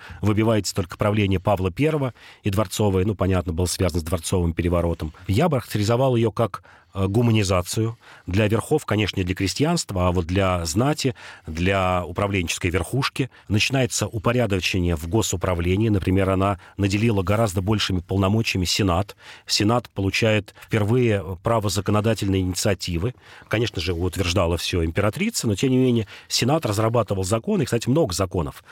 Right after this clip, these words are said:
Он пытался, ну, не все удачные, например, пытался с-, э, судебное уложение сделать, ну, как щас сказали бы, у-, уголовно-процессуальный кодекс,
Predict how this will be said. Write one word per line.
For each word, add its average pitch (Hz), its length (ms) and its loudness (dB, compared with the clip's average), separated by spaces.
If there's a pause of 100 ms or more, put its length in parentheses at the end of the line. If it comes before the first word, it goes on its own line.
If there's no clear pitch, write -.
(240)
Он 92 120 0
пытался, 117 500 2
ну, 113 140 -2
не 117 160 0
все 160 180 0
удачные, 90 440 -2
например, 90 300 -4 (220)
пытался 107 400 0
с-, - 120 -4
э, 95 340 -6
судебное 104 440 2
уложение 110 460 2
сделать, 127 400 0 (260)
ну, 127 80 0
как 110 160 -2
щас 104 200 0
сказали 98 340 0
бы, 87 160 -2 (520)
у-, 101 280 2
уголовно-процессуальный 98 920 0
кодекс, - 480 -2